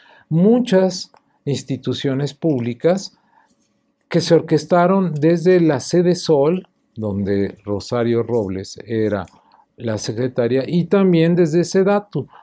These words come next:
donde Rosario Robles era la secretaria. Y ahí se montaron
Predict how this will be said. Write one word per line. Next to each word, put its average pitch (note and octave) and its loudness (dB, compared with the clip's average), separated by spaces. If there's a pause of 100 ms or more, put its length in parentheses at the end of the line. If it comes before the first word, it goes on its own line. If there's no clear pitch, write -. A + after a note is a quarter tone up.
(100)
donde A#2 0 (100)
Rosario G#2+ -4
Robles G2 -6
era G#2+ -4
la A#2 -8
secretaria. C#3+ -2 (520)
Y G3+ 2 (480)
ahí C#3 2
se D#3+ 0
montaron C3 -2